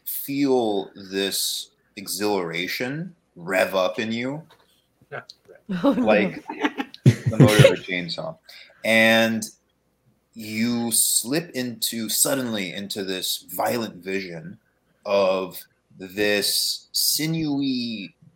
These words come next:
Speaker 1: figure, this, like, sinewy, muscular figure. Uh, it almost looks like they might not even have a layer of skin on.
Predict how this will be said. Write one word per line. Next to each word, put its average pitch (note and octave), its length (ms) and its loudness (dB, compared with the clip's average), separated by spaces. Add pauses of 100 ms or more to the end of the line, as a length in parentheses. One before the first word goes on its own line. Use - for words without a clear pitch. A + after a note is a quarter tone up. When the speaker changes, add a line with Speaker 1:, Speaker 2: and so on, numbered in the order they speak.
(440)
Speaker 1:
figure, A2+ 420 -2
this, F#2 140 -4
like, G2 120 -6
sinewy, A#2+ 400 -4
muscular G#2 560 -2
figure. F2+ 640 -6 (460)
Uh, G2+ 380 -2 (100)
it G#2 80 -14
almost C3 300 0
looks B2+ 160 -6
like A2 220 0
they G2+ 140 -2 (280)
might A2 220 -4
not A2+ 180 -4
even A2 200 -10
have F#2+ 560 -2 (360)
a F#2 80 -8
layer F#2 340 -2
of E2 120 -10
skin F2 340 -6
on. E2 320 -10